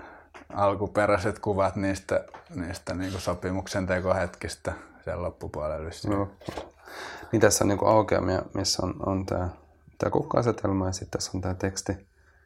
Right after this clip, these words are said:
Speaker 1: Ja onko siinä mu-, myös niinku, et mitä niistä kukista jotain niinku?
Speaker 2: Joo, ne on niinku yks-, vähän niinku, sit ne on kuivat-, kuivatettuja
Speaker 1: Niin.
Speaker 2: nää kukat, niin siellä ne on yks-, yksilöity.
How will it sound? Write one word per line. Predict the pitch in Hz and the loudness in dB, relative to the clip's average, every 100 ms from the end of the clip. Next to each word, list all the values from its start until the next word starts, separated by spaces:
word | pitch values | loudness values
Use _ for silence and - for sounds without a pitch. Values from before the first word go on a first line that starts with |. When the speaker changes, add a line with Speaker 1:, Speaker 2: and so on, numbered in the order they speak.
| _ - | _ -4
Speaker 1:
Ja | 107 | -2
onko | - | 0
siinä | 127 120 | 2 4
mu-, | 120 120 | 2 0
myös | 123 117 101 - | 0 4 2 2
niinku, | 101 92 95 95 - - | -2 -2 -2 -6 -10 -10
et | 92 - - _ _ - - - _ - | -10 -10 -20 _ _ -20 -20 -20 _ -6
mitä | 95 92 | -2 0
niistä | 90 87 - | 0 -4 -6
kukista | - 92 85 82 - - | -6 -4 -6 -6 -8 -8
jotain | - - 73 80 | -6 -4 -4 -6
niinku? | 87 92 | -8 -2
Speaker 2:
Joo, | 110 113 98 | 6 8 8
ne | |
on | 101 98 | 6 6
niinku | 95 95 90 - | 4 4 4 0
yks-, | 92 92 - | -2 -4 0
vähän | 95 92 87 | 2 2 2
niinku, | 92 92 87 | 0 0 0
sit | 90 | 0
ne | 98 | 2
on | 92 | 4
kuivat-, | 98 90 85 | 4 4 2
kuivatettuja | - 98 87 87 - 104 | 2 4 4 0 0 2
Speaker 1:
Niin. | 87 | 2
Speaker 2:
nää | 87 | 2
kukat, | 92 87 - | 2 0 0
niin | 92 | -2
siellä | - 85 | 0 0
ne | 90 | 0
on | 90 | -2
yks-, | 87 - | -4 -6
yksilöity. | 95 - 92 95 107 | -2 0 2 2 0